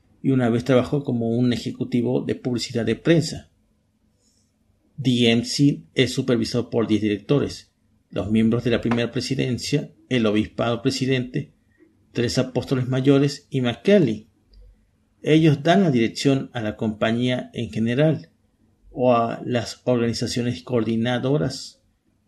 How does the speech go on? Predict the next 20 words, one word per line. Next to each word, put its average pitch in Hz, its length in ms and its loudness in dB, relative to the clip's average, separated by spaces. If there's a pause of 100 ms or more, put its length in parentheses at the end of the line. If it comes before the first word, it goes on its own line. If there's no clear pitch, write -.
(240)
pero 123 180 4
no 131 160 2
le 143 160 4
dan 170 220 0
la - 80 0
supervisión 123 500 -2
directa 120 320 0
a 104 60 -2
las 92 180 -8
empresas - 480 -6
corporativas, 117 1040 -2 (380)
dice 127 220 -2
McCauley. 113 640 0 (1400)
Esto 156 320 4
es 165 260 0
realizado 123 460 0
a 135 80 0
través 131 360 2
de 117 160 0
los 104 240 -4